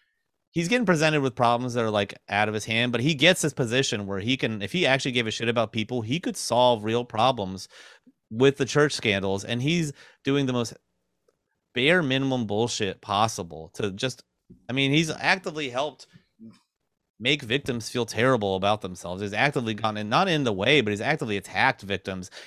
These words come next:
in his rise to being a pope. He's so much more concerned with this structure of the Catholic Church and the face of the Catholic Church that he's actively done terrible things to people.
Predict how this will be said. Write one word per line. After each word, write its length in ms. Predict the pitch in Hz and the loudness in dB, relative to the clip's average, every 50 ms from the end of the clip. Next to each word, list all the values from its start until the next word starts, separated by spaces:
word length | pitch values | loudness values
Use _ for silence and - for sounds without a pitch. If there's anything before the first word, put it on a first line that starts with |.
| - - | -10 -2
in 180 | - 143 147 | 0 0 0
his 260 | 139 131 123 110 98 98 | 2 0 -2 -2 -2 -2
rise 300 | 98 101 101 104 104 - | 0 0 0 0 0 -4
to 80 | - | -6
being 320 | 95 90 98 101 101 92 90 | -6 -4 -4 -4 -4 -4 -6
a 60 | 87 | -8
pope. 360 | - - 101 101 95 87 - | -4 -2 -2 -2 -2 -2 -2
He's 160 | 123 143 143 | -4 -4 -4
so 280 | - - - 135 139 160 | -4 -2 0 2 2 2
much 240 | 170 165 160 - - - - - - _ | 0 -2 -4 -6 -10 -12 -18 -20 -14 _
more 200 | 110 113 127 131 | 0 2 2 2
concerned 520 | 127 135 120 110 - 107 104 113 117 123 120 | 0 -2 -4 -4 -4 -4 -2 -2 -2 -2 -4
with 140 | 107 98 | -6 -4
this 160 | - 107 95 - | -4 -4 -4 -4
structure 720 | - - - 98 104 110 - - - 143 139 143 147 - - - - - - _ | -8 -8 -2 -2 -2 -2 -2 -4 -2 -2 0 0 -2 -4 -8 -16 -20 -20 -12 _
of 140 | - 104 104 | -4 -4 -2
the 180 | 107 104 95 - | -2 -4 -4 -6
Catholic 380 | - - 123 120 117 - 120 104 | -2 0 0 0 0 0 -4 -6
Church 320 | - - 107 117 123 - | -4 -2 -2 -2 -2 -2
and 100 | 127 110 | -4 -6
the 40 | 101 | -6
face 320 | - - - 104 110 107 | -6 -4 -4 -2 -2 -4
of 80 | - 110 | -4 -8
the 60 | 107 | -8
Catholic 440 | - - 107 104 98 - - 95 - | -4 -2 -2 -2 -2 -4 -8 -10 -10
Church 420 | - - 101 107 135 139 - - | -6 -4 -2 -2 -2 -4 -6 -8
that 120 | - 113 104 | -6 -4 -2
he's 180 | 117 120 117 104 | -2 -2 -2 -2
actively 440 | - 98 117 123 123 - 120 107 98 | 0 2 2 2 0 -2 -4 -4 -2
done 200 | 98 110 104 101 | -2 -2 -2 -4
terrible 480 | - - 98 107 117 117 110 104 101 90 | -6 -4 -2 0 2 2 2 0 -4 -6
things 280 | - 104 104 107 98 - | -6 -8 -8 -8 -8 -10
to 80 | - | -12
people. 520 | 82 - 104 101 90 - 85 85 87 90 | -8 -6 -6 -6 -6 -8 -10 -10 -10 -12